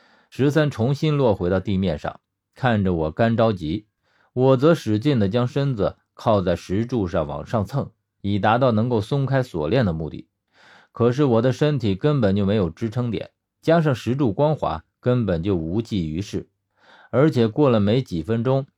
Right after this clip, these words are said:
我就知道这尸油是干什么的了。也就是在那一刻，我算是明白了为什么旁边的尸体看上去会这么怪异。因为锁链上的尸油引来了一种虫子，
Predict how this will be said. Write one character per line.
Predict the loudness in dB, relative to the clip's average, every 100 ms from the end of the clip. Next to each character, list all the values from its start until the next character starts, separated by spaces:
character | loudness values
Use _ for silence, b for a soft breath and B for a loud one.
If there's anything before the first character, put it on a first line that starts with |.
| _ 0
我 | 4
就 | 6 4
知 | 4 2
道 | 4 4
这 | 4
尸 | 0 0 2
油 | 2
是 | 0 -4
干 | 0 2 2
什 | -2 -4
么 | -4
的 | -4
了。 | -6 _ _ _ b b b b
也 | 2 4
就 | 4
是 | 2 4
在 | 4
那 | 4 4
一 | 2 0
刻， | 0 0 -2 _ _ _ -2
我 | 2 4
算 | 4 2
是 | 2
明 | 0 2 2
白 | 2
了 | 2 0 -4 _
为 | 0 4 4
什 | 2
么 | 0 -2
旁 | -4 -4 0
边 | 2 2
的 | 0
尸 | -2 -6
体 | -6 -12 -12 _ -4
看 | 0 0 0
上 | -2
去 | -2
会 | -4 -4
这 | 0 0
么 | 0
怪 | 0 0 0
异。 | -6 -14 _ _ _ b b b b
因 | 2
为 | 4
锁 | 2 2 4
链 | 4 4 4
上 | 2
的 | 0
尸 | 0 0
油 | 2 2 0 -4 _
引 | 0 2 2
来 | 2 2
了 | 2
一 | 2 0
种 | -2 -4
虫 | -6 -4 0 0
子， | -2